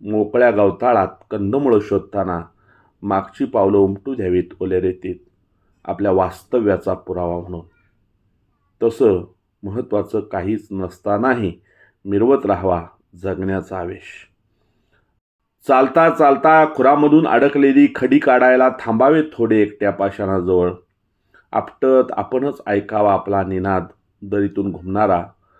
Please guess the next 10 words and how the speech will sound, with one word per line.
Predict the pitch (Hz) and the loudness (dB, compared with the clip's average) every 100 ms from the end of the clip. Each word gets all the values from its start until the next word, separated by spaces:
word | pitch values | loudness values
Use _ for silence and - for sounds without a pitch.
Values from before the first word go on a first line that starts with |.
| _ _ _ _ | _ _ _ _
परत | 127 156 135 | 2 2 2
वळून | 107 92 87 87 _ _ | 2 2 -2 -8 _ _
आपल्यालाच | 101 - 113 113 120 - - - _ _ - | -6 -2 2 2 2 -2 -14 -20 _ _ -4
साद | 98 120 | 0 0
घालत | 104 95 95 - | -2 -4 -4 -6
असणारा. | - _ 92 87 85 - _ _ _ _ _ _ _ _ _ | -12 _ -10 -10 -10 -16 _ _ _ _ _ _ _ _ _
वळूनही | 131 151 220 202 165 | 2 4 6 6 4
पाहावे | 117 101 95 | 2 2 0
कान | 87 95 90 | 0 -4 -6
टवकारून, | 87 85 85 85 87 | -6 -10 -12 -14 -16